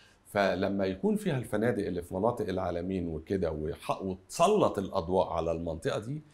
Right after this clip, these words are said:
هتجذب عدد كبير من السياح حتى لو أونلاين لزيارة منطقة العالمين. والناس اللي بتحب المهرجانات والأغاني والكونسرتس، يعني مثلًا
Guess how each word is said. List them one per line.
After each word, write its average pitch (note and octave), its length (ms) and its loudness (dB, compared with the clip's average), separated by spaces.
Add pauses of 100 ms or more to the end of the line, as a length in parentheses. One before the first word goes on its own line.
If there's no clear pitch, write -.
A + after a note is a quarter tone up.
(320)
هتجذب B2 580 2
عدد C#3+ 460 0
كبير G#2 560 -4
من C3 240 2
السياح G2+ 560 -2
حتى C#3+ 420 -4
لو G2+ 180 4
أونلاين A#2+ 600 2
لزيارة G#2+ 500 2
منطقة G2 420 -2
العالمين. F2+ 680 0 (340)
والناس B2+ 320 4
اللي C#3+ 80 -2
بتحب C3 280 -2
المهرجانات F2+ 920 0
والأغاني G#2 680 0
والكونسرتس، A2 760 0
يعني G2 160 -2
مثلًا C3 500 0